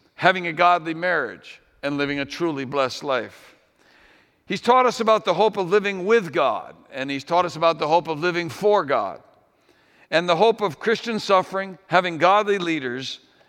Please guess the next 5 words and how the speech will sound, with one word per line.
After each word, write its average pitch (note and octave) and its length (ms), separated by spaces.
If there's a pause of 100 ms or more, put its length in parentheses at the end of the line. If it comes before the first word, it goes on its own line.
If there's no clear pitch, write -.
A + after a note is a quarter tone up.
(160)
and D#3 160
living D#3 380
in C#3+ 100
Christ-like C#3 800 (200)
humility. C#3+ 680